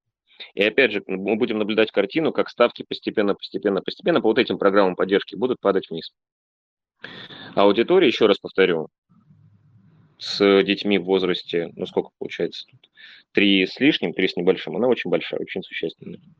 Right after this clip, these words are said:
Это первое. Э, второе. Я, э, все-таки не теряю, э, то чувство уверенности, которое, э, ну, это мое чисто субъективное мнение, о том, что банки, э,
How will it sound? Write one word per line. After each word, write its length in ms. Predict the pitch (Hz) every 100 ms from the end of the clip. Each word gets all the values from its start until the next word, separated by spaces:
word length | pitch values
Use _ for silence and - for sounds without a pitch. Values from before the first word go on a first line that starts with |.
| _ _ _ _ - - - - - - - - - - - - -
Это 180 | 151 175
первое. 380 | 143 98 71 - _ _ -
Э, 460 | 104 110 107 104 78
второе. 540 | - 175 143 90 62 _ _ _ _ _ _ - -
Я, 580 | - 110 131 135 139 -
э, 540 | - 110 107 104 104 101
все-таки 280 | 127 107 110
не 100 | 110
теряю, 440 | 120 113 92 - -
э, 460 | - 95 95 90 85
то 100 | 107
чувство 300 | - 110 98
уверенности, 440 | 98 156 143 -
которое, 400 | - - 92 90
э, 1000 | 85 - - 90 90 87 90 87 82 82 82 - _ _ _ _ -
ну, 80 |
это 140 | 113 104
мое 140 | 98
чисто 240 | - 107 92
субъективное 520 | - 95 - 98 87
мнение, 340 | 87 85 78 - - - - -
о 100 | -
том, 200 | 117 113
что 180 | - 92
банки, 500 | 120 151 147 101 -
э, 1300 | - - 95 92 92 92 90 90 90 87 87 87